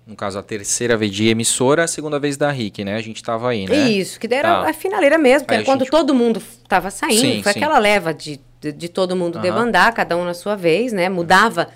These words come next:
Speaker 2: o perfil da emissora, mudava a coordenação da emissora,
Speaker 1: Uhum.
Speaker 2: mudava essa direção,
Speaker 1: Uhum.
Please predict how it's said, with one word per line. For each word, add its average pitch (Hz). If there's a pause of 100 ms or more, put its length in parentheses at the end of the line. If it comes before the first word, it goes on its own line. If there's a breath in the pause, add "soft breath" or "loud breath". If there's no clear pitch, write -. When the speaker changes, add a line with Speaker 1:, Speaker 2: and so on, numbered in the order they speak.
(340 loud breath)
Speaker 2:
o 180
perfil 180
da 165
emissora, 190
mudava 180
a -
coordenação 165
da 151
emissora, 190
Speaker 1:
Uhum. 185
Speaker 2:
mudava 175
essa 160
direção, 175
Speaker 1:
Uhum. -